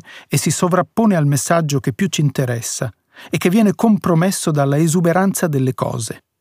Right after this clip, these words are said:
Che la comprensione sia principalmente una questione di rinunce,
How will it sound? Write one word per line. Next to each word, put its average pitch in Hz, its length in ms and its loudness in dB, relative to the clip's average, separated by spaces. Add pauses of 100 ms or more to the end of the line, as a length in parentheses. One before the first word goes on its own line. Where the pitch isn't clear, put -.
(380)
Che - 140 0
la 196 80 4
comprensione 202 760 2
sia 170 300 0
principalmente 185 880 2
una 135 160 2
questione 170 460 0
di 139 160 0
rinunce, 196 680 0